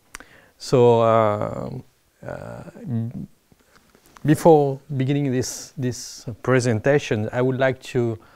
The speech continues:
just, uh, a personal tribute to Pierre Touboul, who passed away this, this year. He was the principal inve-, investigator of this mission, and, of course, uh, he, he puts a lot of, uh, uh, his time and, uh,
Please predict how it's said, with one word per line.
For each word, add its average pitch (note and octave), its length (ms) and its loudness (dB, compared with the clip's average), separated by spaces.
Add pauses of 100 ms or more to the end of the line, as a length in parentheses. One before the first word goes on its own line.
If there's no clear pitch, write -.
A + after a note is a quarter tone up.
(160)
just, D3 420 2 (800)
uh, A2 420 -4 (640)
a A#2+ 180 -6
personal C3 420 0
tribute - 420 -4
to C#3 100 -8
Pierre A#2 240 -4
Touboul, B2+ 260 -2
who A#2+ 340 -2 (400)
passed B2+ 240 -2
away A#2 220 2
this, A2+ 460 -6
this A#2+ 360 -6
year. C3 280 -2 (380)
He A#2+ 100 0
was C3 200 2
the C3 80 2
principal - 420 -4
inve-, C3 380 0
investigator B2 580 0
of A#2 100 -2
this - 220 -6
mission, A#2 380 -2
and, G#2 400 -2 (540)
of - 180 -4
course, B2 400 -4
uh, F#2+ 300 2 (520)
he, G2+ 380 -4
he A2 100 -2
puts A#2+ 300 -6
a A2+ 60 2
lot A#2 260 -2
of, G#2 160 -4
uh, G2+ 180 0 (440)
uh, G2 120 -6 (340)
his A2 200 -6
time A#2+ 300 2
and, G2+ 180 2
uh, G2 220 2